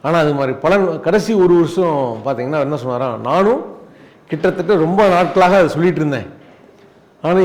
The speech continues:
யாரும் பழம் சாப்பிட்ட மாதிரி தெரியல, என்ன காரணம்னு எனக்கு புரியல அப்படின்ட்டு போயிட்டார்.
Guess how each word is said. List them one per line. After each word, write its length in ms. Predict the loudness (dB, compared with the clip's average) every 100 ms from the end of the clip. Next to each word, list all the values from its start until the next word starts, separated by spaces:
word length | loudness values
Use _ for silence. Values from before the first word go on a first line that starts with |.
| 6
யாரும் 220 | 4 2
பழம் 160 | 0 2
சாப்பிட்ட 240 | 0 0 0
மாதிரி 140 | 0 0
தெரியல, 280 | 0 -2 -6 -10 -20 -20 -20 -18 -18 -20 -20 -10 -4
என்ன 140 | 0 2 2
காரணம்னு 420 | 2 2 2 -2 -4
எனக்கு 180 | -4
புரியல 280 | -2 0 0 -4 -6
அப்படின்ட்டு 300 | -10 -10 -10
போயிட்டார். 280 | -12 -12 -14